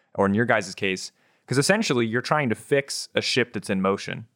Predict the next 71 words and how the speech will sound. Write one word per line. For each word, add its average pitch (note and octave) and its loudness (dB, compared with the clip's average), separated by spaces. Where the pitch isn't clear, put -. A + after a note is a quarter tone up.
You G2 -4
know G2 2
what F#2+ 2
I F#2+ -2
mean? G2 -2
You A2+ -2
still D#3 2
have D3 2
to D3 -4
scrim, B2 -2
you A2 -4
still A2+ 4
have A2+ 0
to G#2+ -10
play B2 2
stage B2 0
games, G2+ -4
and A2+ 2
then A#2 2
you G#2+ 4
also B2 4
need A2+ -2
to A2+ -2
kind A2+ -2
of G#2 -4
take - -6
these G#2 -6
half - -2
break G#2+ 0
days, G#2 0
take A2 -6
it - -2
a - -2
little G#2 -2
bit G2 -6
easier. G2 -6
So - -2
I G#2 2
just G#2+ -8
think, G#2+ -6
to - -8
me, A2+ 2
it's, - -6
you're B2 4
not, C#3 0
you're A#2+ 2
not B2+ 0
really B2+ 2
set G#2 2
up F#2+ -2
for F#2+ -14
success - -4
in G2 -2
the F#2 -2
current F#2+ -4
situation, F#2 -8
you G2 -10
know? F#2 -10
Even C3 0
without A#2+ 0
the - -10
quarantine, F#2+ -6
it - -10
would F#2 -6
already F#2+ -2
be F2+ -12
hard, G2 -2
I F2+ -8
imagine. F2+ -14
And F#2 -12
it's, - -14